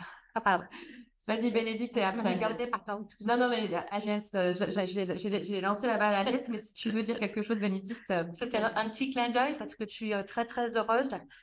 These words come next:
Speaker 1: J'ai une étudiante, hein, euh, du Master deux, euh, numérique, euh, qui est là, je, euh, et, euh, je me dis que c'est, c'est l'occasion aujourd'hui de lui donner la parole pour que, euh, elle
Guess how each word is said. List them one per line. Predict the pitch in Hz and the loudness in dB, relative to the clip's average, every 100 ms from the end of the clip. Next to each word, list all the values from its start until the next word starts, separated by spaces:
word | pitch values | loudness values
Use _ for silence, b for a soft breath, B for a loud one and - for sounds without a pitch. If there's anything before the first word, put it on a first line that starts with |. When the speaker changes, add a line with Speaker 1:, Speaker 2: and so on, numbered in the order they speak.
| _ | _
Speaker 1:
J'ai | - 214 | -6 -4
une | 220 | 0
étudiante, | 226 226 220 233 254 254 | -2 -2 -2 0 0 0
hein, | 190 B B B - | -2 B B B -4
euh, | 190 196 | -4 -4
du | 220 | -4
Master | 226 233 - 233 220 220 | 0 0 2 0 0 -4
deux, | |
euh, | 233 233 202 202 | 0 0 0 -2
numérique, | 220 226 214 226 226 220 | -4 -2 0 0 0 0
euh, | 180 - _ _ - | -2 -4 _ _ -8
qui | |
est | 214 | 0
là, | 214 226 | 4 2
je, | 226 185 - 208 | 0 -10 -4 -2
euh, | 196 135 B B _ | 0 -2 B B _
et, | 202 208 | -2 0
euh, | 202 | 0
je | 196 | -2
me | 208 | -4
dis | 226 | -4
que | 233 | -4
c'est, | 226 190 190 | -4 -4 -6
c'est | 214 | -4
l'occasion | 214 233 220 233 | -2 -2 -2 -2
aujourd'hui | 226 214 240 | -2 -2 -2
de | |
lui | 220 | -2
donner | 196 226 233 | -4 -2 0
la | 214 | 0
parole | 202 196 254 247 - - - - _ _ | 0 0 2 2 0 -6 -12 -20 _ _
pour | 254 240 | -6 -2
que, | 247 247 240 208 | 0 2 2 0
euh, | 208 202 208 B B - | 0 0 -2 B B -4
elle | 208 | -2